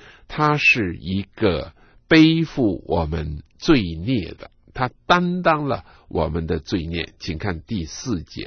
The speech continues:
啊，他诚然担当我们的忧患，背负我们的痛苦，我们却以为他受责罚，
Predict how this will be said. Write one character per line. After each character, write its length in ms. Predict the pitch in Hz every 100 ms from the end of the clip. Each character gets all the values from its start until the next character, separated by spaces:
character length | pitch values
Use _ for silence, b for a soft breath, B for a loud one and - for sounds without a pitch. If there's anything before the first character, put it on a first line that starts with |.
| -
啊， 200 | - 107 B B B -
他 140 | 233
诚 240 | - 214
然 240 | 190 151 175
担 400 | - 220 226 220
当 260 | 202 185
我 160 | 160 101
们 100 | 92
的 100 | 92
忧 240 | 90 92
患， 260 | 92 64 - b b b
背 320 | - 220 226 220
负 240 | 196 139
我 140 | 78
们 100 | 85
的 120 | 82 82
痛 220 | 98 60
苦， 160 | - - B B
我 120 | 127
们 100 | 156
却 160 | 175 220
以 180 | 131 87
为 140 | 101
他 140 | 120 139
受 240 | 151 107
责 340 | 92 98 98
罚， 320 | 131 90 85